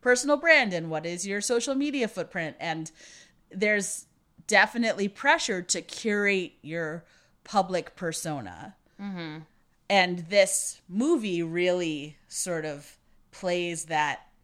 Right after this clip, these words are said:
Speaker 1: up to its scariest sort of conclusion.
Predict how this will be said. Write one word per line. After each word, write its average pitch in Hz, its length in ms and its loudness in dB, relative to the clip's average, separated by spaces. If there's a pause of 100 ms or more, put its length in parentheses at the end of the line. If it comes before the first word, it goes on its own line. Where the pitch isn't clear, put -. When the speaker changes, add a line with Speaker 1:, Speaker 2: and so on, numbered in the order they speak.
(420)
Speaker 1:
up - 240 0
to 170 260 -6
its - 160 -6
scariest 156 960 -4 (500)
sort 170 280 -6
of 143 120 -10
conclusion. 170 1000 -2